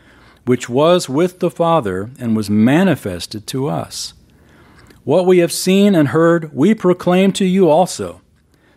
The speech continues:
so that you too may have fellowship with us. And indeed, our fellowship is with the Father and with his Son, Jesus Christ. These things we write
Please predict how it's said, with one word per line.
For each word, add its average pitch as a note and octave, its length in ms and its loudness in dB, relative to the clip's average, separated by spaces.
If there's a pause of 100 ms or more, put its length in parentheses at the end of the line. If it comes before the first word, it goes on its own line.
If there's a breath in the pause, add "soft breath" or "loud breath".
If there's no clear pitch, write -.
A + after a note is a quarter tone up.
so E3 360 0
that C#3 560 -2 (580 soft breath)
you F3 320 -2
too C#3 500 0
may A2+ 180 -4
have A2 180 -4
fellowship G#2 600 -4
with F#2 140 -10
us. G2+ 480 -6 (280)
And A2 140 0
indeed, B2 560 2 (180)
our C#3+ 160 0
fellowship A2+ 800 -6 (140)
is G#2+ 160 -14
with A2 140 -12
the G#2+ 60 -20
Father A2+ 640 -2 (760 soft breath)
and G#2+ 140 -8
with A#2 180 -8
his A2+ 140 -6
Son, A#2 640 -2 (240)
Jesus A2 640 -4
Christ. G2 800 -6 (440 soft breath)
These C#3 280 0
things C#3+ 260 0
we B2+ 160 2
write A#2+ 420 0